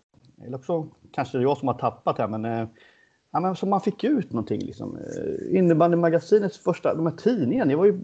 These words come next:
jättebra på att få fram de här profilerna, liksom.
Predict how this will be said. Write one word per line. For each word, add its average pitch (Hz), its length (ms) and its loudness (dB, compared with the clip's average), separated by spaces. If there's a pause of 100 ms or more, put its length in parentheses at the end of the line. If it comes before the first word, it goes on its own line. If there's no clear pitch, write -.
(220)
jättebra 147 640 0
på - 120 -4
att 131 80 0
få 147 80 -2
fram 214 340 0
de 120 100 0
här 107 80 0
profilerna, 117 560 -2
liksom. - 340 -6